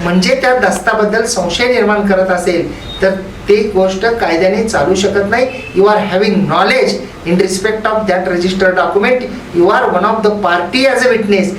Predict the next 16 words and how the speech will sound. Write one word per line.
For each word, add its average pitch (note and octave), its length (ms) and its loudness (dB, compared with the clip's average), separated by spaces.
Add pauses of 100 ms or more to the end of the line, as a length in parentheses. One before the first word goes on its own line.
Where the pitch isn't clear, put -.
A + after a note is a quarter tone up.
(240)
in F#3+ 140 2
that G3 140 4
document. D#3+ 480 -2 (480)
तुम्ही C4 160 2
स्वतःच C#4 460 0
त्याच्यामध्ये B3 460 0
सही G#3 200 2
करता G#3 240 0
आणि G#3+ 140 -2
तुम्ही G#3 200 0
परत G#3+ 180 0
म्हणता G#3 280 0
की G3+ 140 -2
तो G#3 220 -2
फ्रॉड F3+ 200 -2
झाला, E3+ 340 0